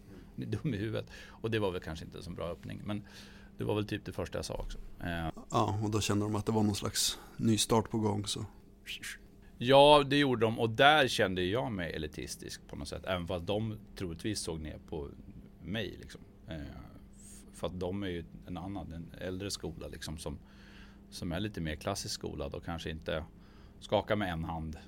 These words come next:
Speaker 1: eh, och kanske inte svär när de pratar med gäster. Eller är så, ja, de är lite, de nian och mer folk än vad, än vad jag <laughs> nå-, någonsin har gjort. Jag tror jag aldrig har gjort det.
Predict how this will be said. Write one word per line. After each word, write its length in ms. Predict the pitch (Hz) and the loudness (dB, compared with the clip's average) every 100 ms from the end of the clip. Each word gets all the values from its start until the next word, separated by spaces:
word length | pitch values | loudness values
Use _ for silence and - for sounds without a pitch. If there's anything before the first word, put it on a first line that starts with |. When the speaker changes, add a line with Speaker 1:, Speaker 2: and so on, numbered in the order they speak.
| - - | -16 -6
Speaker 1:
eh, 320 | 78 76 - | -4 -4 -8
och 240 | - 90 | -8 -8
kanske 280 | 92 82 87 | -4 -4 -4
inte 380 | 82 90 82 76 - - - - - - - - - - - - - - | -4 -2 0 -2 -6 -18 -20 -20 -20 -20 -20 -20 -20 -20 -20 -20 -14 -2
svär 440 | - 107 101 87 | 2 4 4 2
när 100 | 82 | 0
de 80 | 85 | -4
pratar 220 | 90 80 | -4 -4
med 120 | 82 | -4
gäster. 340 | 82 78 - 87 | -4 -6 -4 -4
Eller 640 | 90 82 80 76 76 85 - - | -2 -2 -4 -4 -6 -8 -12 -8
är 220 | 87 80 | -4 -4
så, 380 | 78 90 80 80 85 - - | -6 -6 -4 -6 -12 -16 -6
ja, 80 | 107 | -2
de 120 | 120 | 0
är 40 | |
lite, 160 | 123 117 | 0 -2
de 420 | 113 117 120 120 | -4 -4 -4 0
nian 360 | 127 110 120 101 | 0 0 0 0
och 240 | 90 82 | -4 -6
mer 340 | 80 80 67 - - | -6 -6 -6 -10 -10
folk 360 | 73 65 - - - - | -8 -8 -8 -18 -20 -14
än 140 | 95 85 | -10 -6
vad, 200 | 87 - | -6 -6
än 100 | 92 | -4
vad 100 | 90 | 0
jag 120 | 95 - | 0 -2
<laughs> 120 | - | -6
nå-, 160 | - 123 - 110 | -2 -2 -2 -4
någonsin 500 | 147 120 117 110 117 | -2 -4 -4 -2 0
har 80 | 101 | 0
gjort. 200 | 90 80 - | -2 -4 -4
Jag 140 | 92 | -2
tror 120 | 95 | 0
jag 60 | 92 | 0
aldrig 200 | 87 87 | 0 -2
har 20 | |
gjort 160 | 95 | -4
det. 80 | - | -10